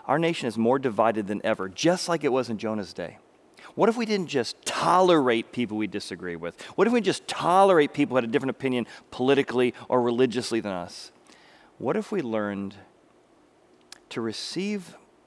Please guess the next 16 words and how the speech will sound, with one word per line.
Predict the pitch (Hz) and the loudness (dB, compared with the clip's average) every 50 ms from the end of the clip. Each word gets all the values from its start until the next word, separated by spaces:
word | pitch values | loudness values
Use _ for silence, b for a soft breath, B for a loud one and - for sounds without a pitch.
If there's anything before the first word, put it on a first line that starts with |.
| _ _ - | _ _ -12
and | 120 117 | -10 -10
see | - - - - 180 196 | -8 -8 -8 -6 -6 -4
the | 175 156 | -4 -6
grace | 117 107 117 120 135 156 160 - - | -8 -6 -4 -2 -2 -2 -4 -6 -8
of | 131 107 98 | -12 -8 -4
God's | 117 120 120 123 123 113 - 113 | -2 0 0 0 -2 -4 -4 -4
mirror | 110 113 113 110 107 | -2 -2 -2 -2 -4
for | 101 - - 80 - | -4 -6 -8 -8 -8
us | 123 127 98 90 87 - - - - - - _ b b b b b b b b b b b - | -6 -6 -6 -8 -8 -12 -16 -18 -18 -20 -20 _ b b b b b b b b b b b -20
so | - - - | -16 -12 -8
we | 110 117 135 | -8 -6 -6
could | - 165 147 - | -6 -8 -8 -8
show | - - 127 110 104 | -8 -8 -6 -6 -6
mercy | 101 104 104 107 117 123 - - - 135 131 127 127 131 131 123 - _ _ _ _ _ _ _ _ _ _ _ _ _ _ _ _ _ - | -6 -6 -6 -6 -6 -6 -8 -10 -8 -8 -8 -8 -8 -10 -12 -16 -20 _ _ _ _ _ _ _ _ _ _ _ _ _ _ _ _ _ -14
and | 101 98 | -12 -8
love, | 95 98 101 107 110 113 107 113 - - | -6 -4 -2 -2 -2 -4 -6 -8 -14 -20